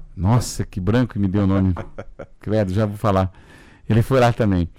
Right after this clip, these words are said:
Resumindo, no quarto dia ele falou, "Rapaz, é, o show é bom aqui, mas a comida é tão boa quanto a de Caxias, cara."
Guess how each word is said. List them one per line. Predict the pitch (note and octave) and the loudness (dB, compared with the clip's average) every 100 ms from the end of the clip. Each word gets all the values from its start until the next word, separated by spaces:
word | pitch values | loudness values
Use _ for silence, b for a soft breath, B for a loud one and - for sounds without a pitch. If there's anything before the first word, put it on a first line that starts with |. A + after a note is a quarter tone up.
| B B | B B
Resumindo, | - G#2+ A#2+ A2+ C3 | -2 2 4 4 4
no | B2+ B2 | 4 2
quarto | B2+ B2+ A#2 | 2 2 0
dia | G2+ A#2 | 0 0
ele | |
falou, | A2 A2+ | 2 0
"Rapaz, | G#2 A2+ - G2 G#2 G2 | 2 0 2 2 4 2
é, | G2+ | 0
o | G2+ G#2+ | 0 0
show | G2+ - F#2+ | -2 -2 0
é | A2+ | 2
bom | B2+ | 2
aqui, | A#2+ - | 0 0
mas | G#2+ | -2
a | |
comida | - G#2 F#2+ G2+ B2 - | -2 -2 -2 -2 -6 -8
é | A#2+ A2 | -6 -6
tão | - A#2+ A#2 | -4 -4 -2
boa | F2 G2+ | 0 -2
quanto | - G2 F#2 F#2 G#2+ | 0 0 0 0 0
a | F#2 | 0
de | F2+ | -4
Caxias, | - B2 - G3 D#3 | -4 -6 -4 -6 -6
cara." | - - - | -6 -6 -6